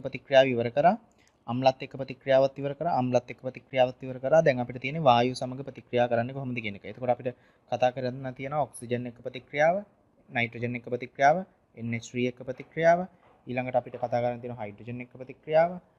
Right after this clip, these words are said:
ඊළඟට හැලජනත් එක්ක ප්‍රතික්‍රියාව, ඒ වගේම එස් ඕ ටූ එක්ක ප්‍රතික්‍රියාව. එහෙනම් මම කලින් චාට් එකට යන්නේ නැහැ. මම මේ චාට් එකෙන්ම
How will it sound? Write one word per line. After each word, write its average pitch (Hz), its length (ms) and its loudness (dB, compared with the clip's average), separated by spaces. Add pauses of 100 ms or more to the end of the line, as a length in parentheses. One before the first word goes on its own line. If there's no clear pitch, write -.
(180)
ඊළඟට 123 280 -10 (240)
හැලජනත් 127 460 -6
එක්ක - 140 -20
ප්‍රතික්‍රියාව, 160 540 -2
ඒ 135 80 -6
වගේම 127 340 2 (380)
එස් - 160 -10
ඕ 131 80 -4
ටූ 127 240 -6
එක්ක - 160 -12
ප්‍රතික්‍රියාව. 92 480 -16 (360)
එහෙනම් 147 260 -4 (260)
මම 135 160 -10
කලින් 123 300 -6
චාට් 127 200 0
එකට 135 140 -8
යන්නේ 127 80 -2
නැහැ. 135 260 -8
මම 135 60 -10
මේ 131 160 -10
චාට් 123 220 -4
එකෙන්ම 127 220 -14